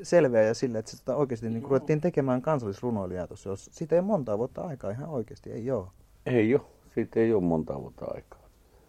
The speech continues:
Speaker 2: Mut yleisö sen teki. Okei, totta kai mä oon saanut virallisilta taso-, tahoiltakin niinku kaikennäköistä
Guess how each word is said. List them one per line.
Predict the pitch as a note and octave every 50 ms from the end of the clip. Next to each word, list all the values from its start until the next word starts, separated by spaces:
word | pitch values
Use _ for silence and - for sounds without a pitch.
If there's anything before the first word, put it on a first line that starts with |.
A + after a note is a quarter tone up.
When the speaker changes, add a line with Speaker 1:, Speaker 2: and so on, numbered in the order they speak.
| _ _ _ _ _ _ _ _ _ _ _ -
Speaker 2:
Mut | C3+ C3+ -
yleisö | G3 G3 D#3+ B2+ E2+ D#2 D#2 E2+ F#2+ F2
sen | E2 F2+ -
teki. | - F2 D#2+ - - - - - _ - _ _
Okei, | - A2 - - G#2+ F2+ D#2 D2+
totta | - - A2+ - - - G2
kai | - - E2+
mä | E2+ E2+
oon | E2+ E2+
saanut | - F2+ F2 E2 D2+ D#2
virallisilta | F2+ E2 E2 D#2+ D2+ D2+ E2+ D#2+ C#2 - D#2 D2 - -
taso-, | D2+ D2+ D2 D#2+ D#2 D2+ - _ _ _
tahoiltakin | - D2 D#2 E2+ D#2 C#2 - D2 C2 D2+ D2+ C#2+
niinku | C#2 A#1 C2 - - _ _ _ _ _ _ _ _ _ _ _ _ _ _ _ _ _ _ _ _ _ _ _ _ _ _ _ - -
kaikennäköistä | - F2 D#2+ C#2 D#2 D#2 D2+ C#2+ C#2+ D2+ E2 - - -